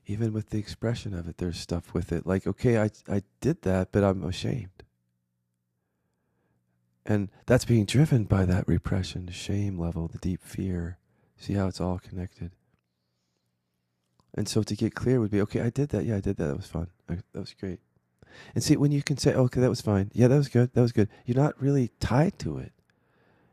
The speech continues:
You're not attached to that. It's the, the, the repression isn't driving it in the same way. So you may do it, but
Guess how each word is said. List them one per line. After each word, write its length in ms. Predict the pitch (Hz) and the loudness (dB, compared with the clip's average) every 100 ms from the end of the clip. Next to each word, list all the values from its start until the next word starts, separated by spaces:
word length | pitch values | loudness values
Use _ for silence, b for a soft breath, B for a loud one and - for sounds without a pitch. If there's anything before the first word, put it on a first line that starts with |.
| _ | _
You're 120 | 107 | 0
not 80 | - | 2
attached 440 | - 143 214 - | 2 2 2 -2
to 100 | - | -10
that. 260 | - 135 - _ _ _ _ _ _ _ _ _ _ _ | -8 -8 -10 _ _ _ _ _ _ _ _ _ _ _
It's 180 | - - - | -2 -2 -2
the, 160 | 113 - | -2 2
the, 180 | 117 - - | 0 0 -2
the 140 | 110 - | -2 2
repression 500 | 107 - 127 - 113 | 2 4 2 4 0
isn't 280 | 110 98 - | -2 -4 -4
driving 500 | - 120 135 80 62 | 0 2 2 -2 -8
it 140 | - _ _ _ - | -12 _ _ _ -10
in 80 | 78 | -8
the 100 | 73 | -8
same 260 | - - - | -8 -10 -14
way. 180 | - - _ _ _ _ _ _ _ _ _ | -18 -20 _ _ _ _ _ _ _ _ _
So 320 | - 123 120 - | 0 2 4 4
you 120 | 123 | 4
may 180 | 117 104 | 4 4
do 300 | - 170 170 | 0 -2 0
it, 200 | 104 - _ | -2 -4 _
but 200 | 127 120 | -4 -4